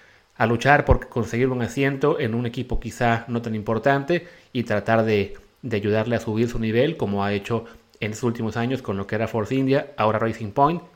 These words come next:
y el año que viene Aston Martin. Voy a aprovechar este extra también para hacer una corrección.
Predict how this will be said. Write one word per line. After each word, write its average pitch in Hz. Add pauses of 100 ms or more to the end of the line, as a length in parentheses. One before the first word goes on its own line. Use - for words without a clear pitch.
y -
el 101
año 104
que -
viene 104 (240)
Aston 110
Martin. 98 (880)
Voy 127
a -
aprovechar 127
este 139
extra 151
también 139
para 120
hacer 120
una 117
corrección. 139